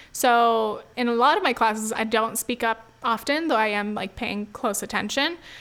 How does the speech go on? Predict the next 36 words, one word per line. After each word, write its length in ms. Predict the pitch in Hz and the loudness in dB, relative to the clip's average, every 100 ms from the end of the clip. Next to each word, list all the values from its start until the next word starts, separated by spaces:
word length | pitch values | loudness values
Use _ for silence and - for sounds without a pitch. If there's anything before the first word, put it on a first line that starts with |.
| - | -6
Um, 520 | 220 220 214 214 214 220 | 0 2 2 0 -2 -6
yeah, 160 | 233 320 | -4 -2
I 80 | 233 | -2
just 180 | 220 - | -2 -4
don't 140 | - | -4
have 140 | 233 233 | -4 -4
much 220 | 240 - | -6 -6
to 80 | 240 | -4
say. 340 | 294 330 226 - - - - | -2 -2 -4 -10 -20 -16 2
But 240 | 262 226 | 4 4
in 100 | 185 | 4
this 140 | 220 214 | -2 -2
political 420 | - 262 285 226 | 0 0 0 -2
class, 380 | - 214 196 247 | 0 -2 -2 -4
I 20 | |
was 120 | 226 | -4
like, 160 | 214 233 | -4 0
"Well, 360 | 240 277 285 240 | 2 2 -2 -2
all 140 | 254 | 0
right, 260 | 294 262 220 | 4 2 2
if 120 | 208 | 0
nobody 280 | 233 247 269 | 0 2 2
else 180 | 277 269 | 0 -2
is 80 | |
gonna 160 | 247 240 | -4 -2
answer, 460 | 226 233 254 247 247 | -2 -2 -2 -4 0
I 180 | 285 339 | 0 0
will." 340 | 254 240 254 - - - - | -2 -2 -6 -12 -20 -14 -2
But 100 | 254 | 2
then 120 | 277 | 4
I 80 | 294 | 4
didn't 240 | 285 311 | 2 2
wanna 180 | 311 302 | 0 0
be 240 | 233 220 | 0 0
that, 220 | 226 220 220 | 2 2 2
like, 400 | 214 202 - | -2 -4 -12